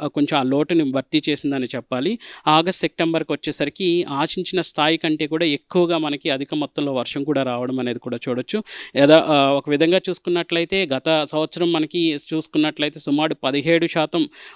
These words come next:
వర్షపాతం అధికంగా వచ్చినప్పటికీ ఈ సంవత్సరం మాత్రం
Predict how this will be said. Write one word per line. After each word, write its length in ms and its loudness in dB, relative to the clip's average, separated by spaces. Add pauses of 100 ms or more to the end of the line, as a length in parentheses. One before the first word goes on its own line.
వర్షపాతం 520 0
అధికంగా 420 0
వచ్చినప్పటికీ 640 -4
ఈ 260 2
సంవత్సరం 500 0
మాత్రం 460 0